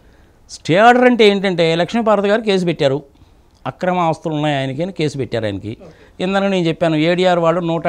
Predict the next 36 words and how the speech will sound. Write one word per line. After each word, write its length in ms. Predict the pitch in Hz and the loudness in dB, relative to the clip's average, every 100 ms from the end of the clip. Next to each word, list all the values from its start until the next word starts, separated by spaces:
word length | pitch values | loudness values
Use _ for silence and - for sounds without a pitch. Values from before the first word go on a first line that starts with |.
| 165 | 0
డెబ్బై 240 | 160 139 156 | 0 -2 -2
ఏడు 100 | 143 143 | -2 -4
కోట్ల 220 | 151 147 156 | -4 -4 -4
రూపాయల 220 | 151 147 143 | -2 0 -2
ఆస్తి 180 | - 151 | -4 -4
పరుడు 180 | 151 147 | -4 -4
అండి, 120 | 165 160 | -2 -2
ఇండియాలో 360 | 160 165 160 160 147 | 0 0 2 0 0
ఇంతకంటే 520 | 147 151 160 160 175 - - - - _ - - 147 | -2 -2 -2 0 0 -2 -10 -20 -20 _ -12 -4 -4
ఆస్తులు 260 | 151 165 156 | -2 -2 0
ఉన్నాయండి 240 | 151 147 147 | 0 -2 -4
చీఫ్ 180 | 151 156 | -4 -4
మినిస్టర్ 240 | 143 156 147 | -4 -4 0
లేడు 160 | 156 156 | 0 0
అనేది 260 | 165 220 185 | 0 0 2
నేను 160 | 202 262 262 | 4 6 4
చెప్పిన 180 | 247 269 | 4 4
మాట 100 | 262 254 | 4 4
కాదు, 120 | 254 240 | 6 4
అది 80 | 220 247 | 6 6
ఏడీఆర్ 260 | 277 285 277 | 8 8 8
వాళ్ళు 120 | 262 | 6
చెప్పిన 140 | 220 240 190 | 4 2 2
మాట. 120 | - - - 208 170 151 - - _ _ - 131 | 0 -6 -14 -20 -20 -20 -20 -20 _ _ -12 -4
అందరికంటే 840 | 185 226 247 254 262 277 277 277 262 214 | 0 4 6 6 6 6 6 6 4 6
బాగా 220 | 220 262 262 | 4 4 4
తక్కువ 280 | 240 - 269 247 | 2 0 4 4
ఆస్తులు 220 | 233 240 240 | 4 0 0
ఉన్నటువంటి 300 | 240 233 220 | 0 0 0
వ్యక్తి 180 | 214 214 226 | 0 0 2
ఎవడయా 260 | 226 226 220 | 4 4 4
బాబు 160 | 214 214 | 2 2
అనేసి 180 | 214 202 | -2 -4
అంటే 180 | 214 247 220 240 - - | -2 0 2 0 -4 -4
ఆ 40 | 175 | -4
త్రిపుర 220 | 202 208 | -2 0